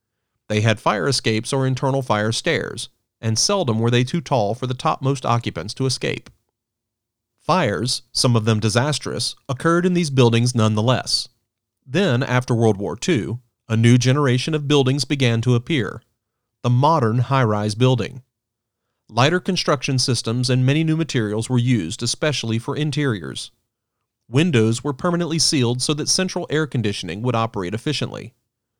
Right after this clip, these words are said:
Walls and floors were left with openings for air conditioning ducts and utility cables. Each of these features compromised the fire safety of these buildings.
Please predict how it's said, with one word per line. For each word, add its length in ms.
Walls 360
and 120
floors 400
were 120
left 260
with 100
openings 440
for 180
air 140
conditioning 500
ducts 320
and 160
utility 460
cables. 580
Each 260
of 100
these 180
features 500
compromised 640
the 80
fire 300
safety 420
of 120
these 160
buildings. 600